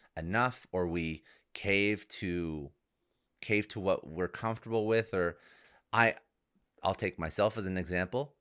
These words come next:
Obviously, I feel like leadership should be one way. I feel like companies should be run very much in line with what you, the way that you speak about how companies should be run.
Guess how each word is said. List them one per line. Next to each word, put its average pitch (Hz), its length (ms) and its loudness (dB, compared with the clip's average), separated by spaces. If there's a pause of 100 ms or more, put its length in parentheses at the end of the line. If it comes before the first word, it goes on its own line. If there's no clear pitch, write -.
(240)
Obviously, 92 500 0
I 90 80 4
feel 98 280 0
like 87 160 0
leadership 92 360 -2
should 85 160 -6
be 87 100 0
one 104 280 2
way. 92 160 2
I 73 80 0
feel 101 200 0
like 90 120 2
companies 90 400 -6
should 85 160 -6
be 87 140 0
run 87 340 2 (380)
very 104 200 6
much 104 200 0
in 98 120 -2
line 95 240 2
with 87 140 -6
what 90 240 0 (540)
you, 82 240 -4 (100)
the 92 120 -2
way 92 180 2
that 85 140 0
you 98 200 -2
speak - 260 -6
about 87 180 0
how 87 100 0
companies 90 340 -6
should 80 160 -6
be 78 120 -6
run. 95 320 0